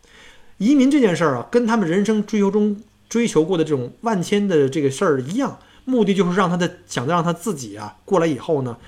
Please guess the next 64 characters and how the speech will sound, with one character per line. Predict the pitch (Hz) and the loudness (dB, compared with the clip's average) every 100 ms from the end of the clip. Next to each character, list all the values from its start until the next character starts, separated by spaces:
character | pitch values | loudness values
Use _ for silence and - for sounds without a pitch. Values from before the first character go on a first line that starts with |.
| - | -14
让 | - 170 131 | -4 -4 -4
国 | 127 143 | 0 2
内 | 196 | 4
的 | 165 | 2
那 | 139 | 0
些 | 147 | -2
亲 | 156 - 208 165 | -4 -2 0 0
朋 | 165 175 | -6 -8
好 | 131 143 | -6 -4
友 | 117 | -4
们 | 107 | -8
一 | 147 | -10
看， | - - - | -8 -10 -8
哎， | 143 - - - | -10 -8 -14 -10
这 | - | -8
个 | 135 | -4
人 | 135 | -4
生 | 175 156 | -4 -4
活 | |
特 | 160 - | -4 -4
别 | 202 | -6
棒， | 139 - - - - - - | -10 -14 -20 -20 -20 -20 -18
然 | 131 | -10
后 | 156 | -4
呢 | 160 | -4
特 | - 220 | -2 0
别 | 156 | 2
有 | 143 | 2
面 | 147 220 110 | 2 0 -2
子， | 107 - | -12 -14
然 | 127 | -12
后 | 147 | -10
呢 | 165 | -10
特 | 147 247 - | -4 -2 -2
成 | - 170 | -2 0
功， | 214 208 - _ _ _ - _ _ | 0 0 -6 _ _ _ -20 _ _
就 | - 202 | 0 2
跟 | 208 | 4
在 | 202 | 2
朋 | 135 175 | -2 -2
友 | 196 | -2
圈 | 185 190 | 0 -2
里 | 156 | 0
啊 | 131 | 0
要， | 165 165 - | 0 -2 -4
要 | 226 175 | -2 0
这 | 170 | 0
个， | 170 | 0
这 | 156 | 0
个 | 160 | 0
藐 | 143 156 123 | 0 -2 -2
视 | 175 262 180 | 0 0 0
这 | 185 | 0
个 | 156 - - | 0 -4 -18
群 | - - 208 | -10 -2 -2
才 | 190 - 202 | -2 -4 -6
啊， | 165 - - _ | -8 -10 -18 _
呃， | - 139 | -14 -10
藐 | 151 156 170 | -6 -2 0
视 | 208 254 | 2 2
众 | 202 254 185 | 0 0 2
生 | 247 240 | 2 2
一 | 151 | -2
样， | 143 | -4